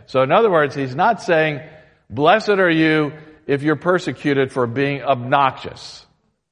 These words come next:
about your faith. Blessed are you if you're persecuted because you are proud and arrogant and argumentative about your faith or about some secondary issue."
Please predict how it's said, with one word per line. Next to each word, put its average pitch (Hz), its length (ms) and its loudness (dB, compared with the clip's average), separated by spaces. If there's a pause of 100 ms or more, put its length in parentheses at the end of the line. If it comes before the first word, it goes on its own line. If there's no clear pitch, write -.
(300)
about 110 360 0
your 104 100 -8
faith. 85 420 -10 (760)
Blessed 156 460 2
are 185 180 4
you 165 500 2 (300)
if 135 180 -2
you're 143 140 2
persecuted 127 840 0
because 127 380 -2
you 156 140 2
are 123 100 2
proud 175 540 2
and 120 180 -6
arrogant 139 640 0
and 117 140 -8
argumentative 156 1000 -2 (1400)
about 135 440 2
your 131 160 0
faith 123 340 0
or 151 140 2
about 156 280 4
some 151 240 0
secondary 131 760 0
issue." 80 280 -8